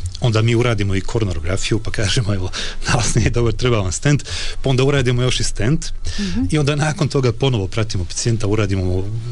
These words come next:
Speaker 1: ne znam, kontrolnu ergometriju i tako dalje. Znači, tu imamo malo jedno šire iskustvo, sticajem okolnosti, jer smo radili na takvom mjestu i takvoj ustanovi gdje smo, gdje smo bili u situaciji da imamo, znači, da ispratimo pacijenta od samog početka do samog kraja tretmana.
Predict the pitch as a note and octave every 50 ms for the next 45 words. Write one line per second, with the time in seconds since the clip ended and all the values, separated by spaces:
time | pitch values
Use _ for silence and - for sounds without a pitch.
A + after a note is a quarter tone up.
0 | - G2+ F2 E2+ - - - D2 D2+ D2+ - - - - A#2 G#2 - - G#2+ F#2+
1 | F#2+ G2 F#2+ G#2 G2 G2+ G#2+ - - G#2 F#2 - G2+ F#2+ - G#2 F2+ F2+ D#2+ D2+
2 | E2 A2 A2+ A2 - D#3 C#3 - C#3 B2+ B2+ A#2+ A#2 A2+ A#2+ A#2 A2+ G#2+ G#2+ A2+
3 | A2+ G2+ G2+ G#2 - - - - - - - - - - - C3 G#2+ F#2 F2 E2
4 | - - - - - - - D#3 D3+ - C3+ A#2+ A2+ F#2+ - C3+ D3+ D3 C3+ -
5 | - E2+ - - F#2 F2 G2 G#2+ G#2+ G#2+ F#2 E2+ - - - - - - - -
6 | - - - A2 G#2+ - G#2+ G#2 A2 G#2+ G2 G#2 G#2+ G#2+ - - F#2 - A2 A2
7 | G2+ G2 G2+ A#2+ A#2+ - A#2+ A2 G#2+ G2+ G#2 G2 - - G2+ G2+ G#2 G2 G2+ F#2+
8 | - - F#2+ F2 G2+ G2+ F#2+ - - - - F2+ F2 F#2 G2 - - - G2 F#2+
9 | F#2 F2 F#2 G2 G2 F2 E2 D#2+ D#2+ - F2+ E2+ - - - F2 E2+ - - -
10 | - E2 - G2+ G2+ - - G#2+ - A2 G#2 G#2 - G2 - - - G#2+ G#2+ G#2+
11 | - F#2 F#2+ - - B2+ G#2+ - - C#3 C3+ B2 G#2+ F2+ - - G2 - - A2
12 | G#2+ - G2 F2 E2+ - - G2+ F#2 F2 D#2+ D#2 - F2+ F2 E2 D#2+ F2 - -
13 | - - D#2+ D2+ D2 C#2+